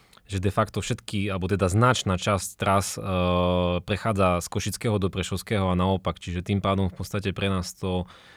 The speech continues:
je úplne veľmi, veľmi veľká pridaná hodnota v plánovaní, v príprave samotných projektov. Minimálne môžem spomenúť projekt, e, e, ktorý momentálne pripravujeme, prepojenia Prešova a Košic, e,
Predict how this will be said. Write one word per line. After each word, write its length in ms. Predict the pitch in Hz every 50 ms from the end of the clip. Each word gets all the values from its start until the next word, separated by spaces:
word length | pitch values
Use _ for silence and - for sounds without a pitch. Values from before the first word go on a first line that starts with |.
| - _ -
je 400 | - 95 90 87 90 90 92 -
úplne 720 | 117 101 - 113 104 98 95 92 90 90 87 85 85 - - -
veľmi, 480 | - 117 107 101 117 110 101 95 92
veľmi 240 | 95 107 104 98 92
veľká 320 | 90 98 101 98 - 98
pridaná 400 | - 98 98 92 98 95 92 85
hodnota 560 | 92 92 92 95 90 - 90 85 82 82 90 95
v 160 | 90 82 87 87 87 87 87 87 85
plánovaní, 720 | - 104 98 98 98 98 98 104 107 104 104 95 92 90 87
v 400 | 87 85 87 90 87 85 87 90 90 - _ _ _ _ _ - - - - -
príprave 400 | 113 107 92 - 104 101 98 95
samotných 480 | 87 - 98 98 98 92 - 98 - -
projektov. 480 | 110 104 107 107 - - 104 95 90 - - - - - - - -
Minimálne 500 | 104 101 101 101 104 104 104 101 98 95 95 95
môžem 240 | 98 101 98 98 92
spomenúť 540 | - - - 98 98 101 95 90 - -
projekt, 420 | - 101 98 95 95 87 - - -
e, 60 | 107
e, 60 | 98 95 92 92 92 92 90 90 - - - - - _ _ - - 110
ktorý 640 | 95 92 95 92 90 - - 104 95 95 92 92 92
momentálne 560 | 95 95 95 95 98 92 101 98 98 92 85
pripravujeme, 640 | - - 104 92 85 95 95 95 98 98 95 95 90
prepojenia 560 | - 92 92 - 104 98 95 95 95 92 90
Prešova 560 | - 98 90 - - 110 101 98 98 95 95
a 120 | 95 92 87 87 85 85
Košic, 380 | - 104 98 - - 107 90 -
e, 40 | -